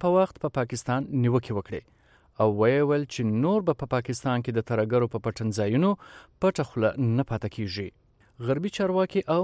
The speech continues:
مطبوعات وایي پاکستان یوې خواته د ترهګرۍ په ضد مبارزه کې د امریکا او ائتلافیانو سره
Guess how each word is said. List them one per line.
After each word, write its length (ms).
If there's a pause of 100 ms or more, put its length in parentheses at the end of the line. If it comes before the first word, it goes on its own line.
مطبوعات 460
وایي 240
پاکستان 560
یوې 320
خواته 260
د 140
ترهګرۍ 420
په 220
ضد 200
مبارزه 460
کې 140
د 160
امریکا 340 (200)
او 40 (120)
ائتلافیانو 600
سره 160